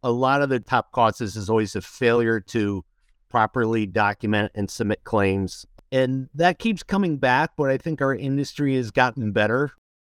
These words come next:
Owners now have more robust claims, we'll call them administration processes in their contracts where they lay out, "Here's how we're gonna go about resolving a dispute. Here's what you have to provide.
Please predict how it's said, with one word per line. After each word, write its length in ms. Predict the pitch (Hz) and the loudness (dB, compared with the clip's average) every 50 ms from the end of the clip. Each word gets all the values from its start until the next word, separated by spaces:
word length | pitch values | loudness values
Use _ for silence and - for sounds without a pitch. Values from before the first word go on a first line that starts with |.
| _ - | _ -4
Owners 640 | 127 131 135 135 135 139 131 127 120 - - - - - | -2 -2 0 0 0 -2 -2 -4 -6 -8 -12 -16 -14 -10
now 320 | 147 131 135 135 139 135 | -4 -2 0 0 0 0
have 260 | 120 127 131 117 98 - | 0 0 -2 -2 -2 -2
more 320 | 131 127 127 131 131 131 | -2 0 2 2 2 4
robust 760 | 131 127 127 117 101 127 127 123 127 - - - _ - - _ | 4 2 2 2 2 2 2 2 2 0 -4 -12 _ -20 -20 _
claims, 580 | - - 135 127 123 127 127 123 104 - - | -6 -4 -2 0 0 0 0 -2 -2 -4 -6
we'll 140 | - 123 101 | -6 -6 -4
call 140 | - 131 123 | -2 -2 0
them 80 | 117 110 | 0 0
administration 800 | 104 113 123 131 127 120 - - - 117 120 117 - 143 123 | 0 0 0 0 -2 -2 -4 -2 0 0 0 0 -2 -8 -6
processes 960 | - - 135 131 123 - - 139 131 117 - - 143 135 127 127 113 - - - _ _ _ _ _ _ _ _ _ _ _ - | -2 0 0 0 0 -2 -2 -2 -2 -2 -2 -4 -6 -8 -8 -8 -12 -16 -20 -20 _ _ _ _ _ _ _ _ _ _ _ -2
in 200 | 147 139 143 135 | 0 0 0 2
their 180 | 135 135 127 104 | 2 2 2 2
contracts 760 | - 131 123 127 131 - - 135 131 127 127 - - - - | 0 0 0 0 0 -2 0 0 0 0 0 -4 -8 -10 -6
where 240 | 120 120 117 117 110 | -2 0 0 2 2
they 420 | 110 110 107 107 104 101 95 90 - | 2 2 2 2 0 0 -4 -4 -2
lay 220 | 120 123 120 120 | 0 2 2 4
out, 260 | 120 120 120 120 - - | 4 2 2 0 -2 -2
"Here's 240 | - 147 143 127 - | -2 -2 -2 0 0
how 160 | 143 135 135 | 0 0 0
we're 120 | 127 120 | 2 0
gonna 240 | 123 117 117 113 107 - 147 | 0 0 0 -2 -4 -6 -6
go 220 | 123 135 135 127 123 | -2 2 2 4 4
about 380 | 123 110 107 113 113 117 101 | 2 2 4 2 2 2 0
resolving 720 | 113 107 98 - 113 107 110 104 110 104 104 101 95 92 - _ - | -2 -6 -2 0 2 2 2 2 2 0 0 0 -2 -4 -8 _ -12
a 80 | - | -8
dispute. 500 | 92 107 92 - - - 98 87 80 80 - _ | -6 -6 -8 -8 -8 -6 -6 -6 -6 -8 -10 _
Here's 300 | _ 113 110 110 - - | _ -2 -2 0 -2 -4
what 160 | 110 95 - | -6 -4 -4
you 80 | 113 90 | -2 -2
have 200 | 101 110 - - | 0 -2 -2 -2
to 80 | - 98 | -6 -6
provide. 680 | - - 107 98 101 104 101 104 104 104 104 104 95 | -4 -4 -4 0 2 2 2 2 2 2 0 -2 -4